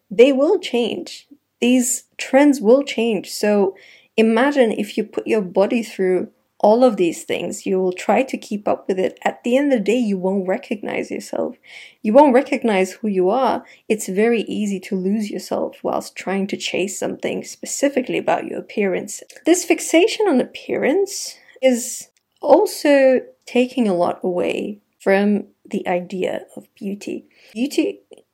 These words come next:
consists of the following components. First component is definitely your appearance. But let me be clear. Appearance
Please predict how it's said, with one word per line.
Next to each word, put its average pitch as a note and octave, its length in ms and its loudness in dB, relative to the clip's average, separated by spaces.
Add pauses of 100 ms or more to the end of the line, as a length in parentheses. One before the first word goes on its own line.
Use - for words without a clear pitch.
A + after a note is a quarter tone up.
(220)
consists - 880 -2 (420)
of A3 140 0
the A#3 100 -2
following G3 540 -2
components. - 880 -12 (500)
First - 320 2
component C4 800 -2 (360)
is G3+ 240 -2
definitely G3 560 -2
your - 220 -6
appearance. - 720 -8 (400)
But F#3 60 4
let C4+ 240 4
me E4 160 2
be A#3 160 -4
clear. - 680 -6 (540)
Appearance - 960 0